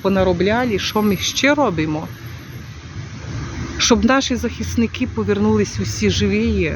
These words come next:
здорові, понаходилися всі, яких немає вже багато років, які зараз в полоні. Оце біда. А не дивіться, е,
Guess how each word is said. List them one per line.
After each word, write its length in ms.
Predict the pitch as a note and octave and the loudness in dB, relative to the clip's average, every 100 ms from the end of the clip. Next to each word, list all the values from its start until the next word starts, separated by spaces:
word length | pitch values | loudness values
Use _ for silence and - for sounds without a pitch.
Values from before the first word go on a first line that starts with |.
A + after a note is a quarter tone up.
| - | -4
здорові, 800 | D#3+ F3+ F#3+ A3 F#3+ E3+ D#3+ C#3+ - - - - - | -2 2 2 2 0 0 -2 -4 -10 -16 -16 -8 0
понаходилися 880 | F#3+ G3 - A#3 G#3 F#3 E3 - | 2 2 4 4 4 2 0 -4
всі, 300 | D#3 - - | -6 -6 -4
яких 380 | E3+ E3 G#3 - | -2 -2 -4 0
немає 600 | G3+ G3+ G#3 G3 E3 C#3 - - | 2 4 4 2 0 -4 -10 -14
вже 160 | D#3+ E3+ | -6 -4
багато 420 | E3+ E3+ F3+ E3+ | -2 -2 -2 -2
років, 460 | E3+ F#3 - E3 E3 - - | -2 -4 -4 -8 -8 -10 -6
які 380 | F3 - G3 F3 - - - - - - - | -6 0 2 2 -2 -12 -16 -18 -14 -10 -4
зараз 300 | E3 F3+ F3+ | 0 2 2
в 160 | D3+ - | -2 -2
полоні. 540 | E3+ F3 G3+ G#3 D#3+ - - - - - - - | 2 2 2 0 -4 -8 -18 -16 -16 -16 -16 -10
Оце 300 | E3+ - F3+ | -6 0 2
біда. 580 | D3+ D3+ D3 D#3+ E3+ D#3+ - - - | 2 0 2 2 2 -2 -10 -12 -2
А 120 | F3 | 2
не 120 | F3+ | 2
дивіться, 640 | D#3+ F3 G3+ - - D#3+ - - - - D#3+ - | 2 2 2 0 -4 -6 -6 -10 -12 -12 -12 -8
е, 140 | D#3+ | -6